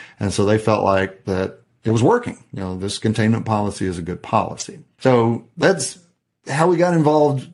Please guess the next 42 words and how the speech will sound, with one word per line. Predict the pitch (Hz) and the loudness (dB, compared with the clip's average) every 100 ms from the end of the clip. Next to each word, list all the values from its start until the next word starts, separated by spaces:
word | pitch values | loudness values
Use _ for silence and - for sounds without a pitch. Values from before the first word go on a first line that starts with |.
| _ _ _ - | _ _ _ -4
kind | 135 131 | 0 0
of | |
at | 117 | -2
the | - | -4
beginning | 98 104 151 160 123 107 110 117 | -4 0 2 4 2 2 -2 -2
with | 117 113 | -2 -2
the | - | -2
French, | 143 143 107 101 - - _ _ - | 0 2 2 -2 -10 -16 _ _ -4
and | 113 120 | 2 4
then | 117 110 | 2 0
the | 110 | 0
French | 147 147 139 | 2 2 2
are | 127 | 2
out. | 98 98 - - - | 2 -4 -8 -14 -6
Um, | 104 101 101 104 - | -4 -2 -2 -2 -4
and | 120 107 104 | -2 0 0
then, | 110 113 110 110 107 110 | 2 2 4 2 0 0
you | |
know, | 107 104 | 0 0
there's, | 98 107 104 - - - | 2 2 0 -4 -10 -6
um, | 107 98 98 95 - - | -4 -2 -4 -6 -8 -8
uh, | 98 92 98 | -6 -4 -6
this, | 98 101 101 - - | -4 -2 -2 -2 -2
uh, | 101 92 92 - - - - | 0 -2 -6 -14 -20 -12 -2
kind | 151 | 2
of | 131 | 4
waiting | 170 285 143 | 2 2 -2
period. | 104 - - - | -4 -10 -12 -8
So | - 120 117 | 0 2 4
in, | 113 110 110 | 2 0 0
in | 113 | 0
nineteen | 123 131 160 | 0 -2 0
fifty-four, | 165 175 170 147 135 127 | -2 -2 -4 0 2 2
they | 127 113 | 2 2
had | 113 113 107 | 2 -2 -2
this | 110 107 - | -4 -4 -8
peace | - 156 165 | -4 -2 0
agreement, | 127 104 98 98 117 - | 0 0 0 0 -4 -4
um, | 110 107 104 | -2 0 2
that | 120 | 2
essentially | 117 - 156 175 151 123 113 | 2 0 -2 0 0 2 2
divided | 107 92 120 175 220 127 98 95 - | -2 0 0 2 0 0 -2 -4 -10